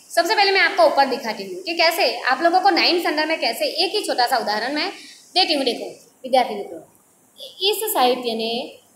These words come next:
नदियों के, सॉरी, इस साहित्यकार ने नदियों के बारे में बहुत लिखा है।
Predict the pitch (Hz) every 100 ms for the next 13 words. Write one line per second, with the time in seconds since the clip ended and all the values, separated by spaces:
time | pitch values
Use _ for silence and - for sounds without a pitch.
0 | _ 240 269 294 370 392 370 302 220 262
1 | 226 - 359 415 415 320 247 254 277 240
2 | 208 220 202 240 349 403 403 339 277 269
3 | 277 240 254 339 285 247 233 208 359